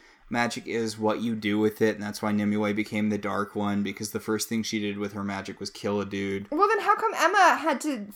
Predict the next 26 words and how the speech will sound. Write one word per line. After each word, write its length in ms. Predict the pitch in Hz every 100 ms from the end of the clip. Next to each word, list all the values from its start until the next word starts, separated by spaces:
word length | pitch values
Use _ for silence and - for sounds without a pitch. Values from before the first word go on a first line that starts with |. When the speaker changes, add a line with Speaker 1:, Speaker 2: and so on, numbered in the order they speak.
| - -
Speaker 2:
fight 260 | 277 294 254
off 280 | 285 285
the 100 | 269
darkness 560 | 208 226 285 - 247 -
instead 300 | 247 - 240
of 100 | 226
just 400 | 233 262 - 202
being 340 | 220 214 208
Emma? 400 | - 247 294 120 - - - -
And 200 | 381 349
if 140 | 349 370
it's 160 | 392 359
what 180 | 392
you 120 | 359 262
do 180 | 302
with 200 | 392 381
it, 260 | 226 220 -
then 300 | 277 277 285 _ _
why 320 | - 247 269 330
will 200 | 349 277
Hook 200 | 330 330
have 220 | 320 -
any 340 | 208 247 311 247
issue 280 | 294 302
staying 520 | 277 - 269 277 254 240
good? 500 | 330 330 - -